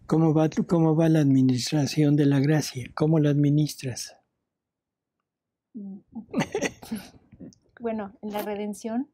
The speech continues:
Speaker 2: es fácil hablar de eso, pero ya en la divina voluntad ya no.
Speaker 1: No, no, pero
Speaker 2: Ajá.
Speaker 1: ponlo en forma general.
Speaker 2: ¿Cómo la administro? Ah, frecuentando los sacramentos.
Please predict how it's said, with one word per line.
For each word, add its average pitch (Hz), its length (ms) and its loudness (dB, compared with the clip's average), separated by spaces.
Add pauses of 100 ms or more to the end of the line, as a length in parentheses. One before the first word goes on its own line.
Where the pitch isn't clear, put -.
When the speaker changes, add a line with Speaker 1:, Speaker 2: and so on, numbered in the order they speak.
(320)
Speaker 2:
es 220 180 0
fácil 214 360 2
hablar 190 320 2
de 190 200 0
eso, 202 280 -8 (580)
pero 208 140 2
ya 202 120 4
en 202 60 4
la 202 120 4
divina 196 340 2
voluntad 190 420 -2
ya 185 120 -6
no. 233 240 0
Speaker 1:
No, 254 180 4
no, 190 220 2
pero 143 240 2
Speaker 2:
Ajá. 117 120 -2
Speaker 1:
ponlo 127 360 4
en 135 160 2
forma 135 360 0
general. 151 480 0
Speaker 2:
¿Cómo 226 280 4
la 220 80 6
administro? 220 400 4
Ah, 220 280 4
frecuentando 220 640 2
los 214 140 4
sacramentos. 233 720 2